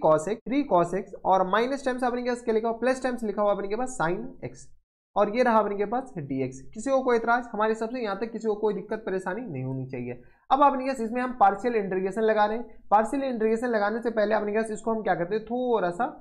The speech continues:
ऊपर कर लेते हैं ताकि हमारे पास जगह बच जाए, ठीक है। तो यहाँ से अपने के पास क्या कीजिए, three cos x, three, three cos x नहीं, बल्कि अपने पास two cos x, डिनोमिनेटर को अपने पास two cos x और minus times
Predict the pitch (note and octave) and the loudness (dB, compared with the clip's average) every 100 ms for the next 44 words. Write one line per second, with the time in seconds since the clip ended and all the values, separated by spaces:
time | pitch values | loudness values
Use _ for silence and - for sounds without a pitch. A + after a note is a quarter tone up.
0 | - - - F#3 A3+ A3 G#3+ A3 A3+ A3 | -20 -20 -8 -2 0 2 2 0 0 -2
1 | E3+ E3+ F3 F3 F3 A3 D3 B2 A#2+ A#2+ | -2 -2 0 0 -2 -2 -2 -4 -4 -4
2 | A#2+ A2+ - - - A#3 G#3+ G#3+ A3+ C#4 | -6 -8 -10 -14 -2 2 2 2 0 0
3 | C#4 A#3 A3+ G#3 A3 G#3 E3+ E3 A3 B3+ | 2 0 2 0 0 0 0 0 0 -4
4 | - - - A3 C4 C4+ F3+ E3+ E3+ E3+ | -8 -20 -6 -2 0 0 4 4 4 -2
5 | D#3+ - G#3 C4 C#4+ - G#3+ A3+ A3 G#3 | -4 -4 -2 0 -2 -4 -4 -2 0 0
6 | A3 A3 B3+ G3 F#3 G3+ G3+ A3+ A3+ A3 | 0 -4 -2 0 2 0 0 -4 -4 -4
7 | A3+ F3+ E3 G#3 - - - D3 G3 G#3+ | -2 2 2 2 -6 -12 -8 -2 0 0
8 | A3 C4 G#3 F#3 F#3 A3+ - A#3 C4 C4 | 0 0 2 2 2 -2 -4 -4 -4 2
9 | E3+ E3 A3+ - F3+ F3+ F3+ F#3+ A3+ C#4 | 2 2 -2 -2 2 4 4 4 2 0
10 | C4+ F#3+ A3 | 0 -2 -4